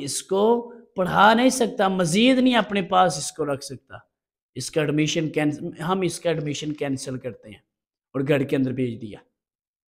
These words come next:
तो आप इसको खुद इसको पढ़ाएं, हम इसको नहीं पढ़ा सकते।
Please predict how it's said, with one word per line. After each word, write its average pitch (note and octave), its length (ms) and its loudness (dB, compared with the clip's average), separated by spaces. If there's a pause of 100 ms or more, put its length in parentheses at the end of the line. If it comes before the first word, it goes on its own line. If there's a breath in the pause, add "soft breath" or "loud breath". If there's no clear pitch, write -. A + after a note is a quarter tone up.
(320)
तो C3 60 -8
आप D#3 380 8
इसको F#3+ 400 4 (340 loud breath)
खुद C4 220 6
इसको G#3+ 300 2
पढ़ाएं, F#3 320 0
हम D4+ 300 6
इसको A#3+ 280 0
नहीं G#3+ 120 0
पढ़ा E3+ 260 0
सकते। A#2+ 380 -12